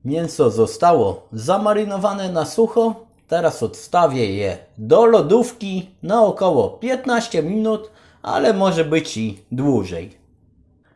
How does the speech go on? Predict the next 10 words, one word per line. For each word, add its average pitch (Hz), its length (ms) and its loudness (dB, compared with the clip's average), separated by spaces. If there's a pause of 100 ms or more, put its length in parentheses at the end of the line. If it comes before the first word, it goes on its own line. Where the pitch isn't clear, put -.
(100)
W - 120 -20
trakcie 190 440 0
jak 104 220 0
mięso 160 600 -2 (340)
marynuje 226 600 0
się 220 200 -4
w 180 60 -6
lodówce, 220 600 0 (800)
pokroję 190 680 2
cebulkę 196 680 0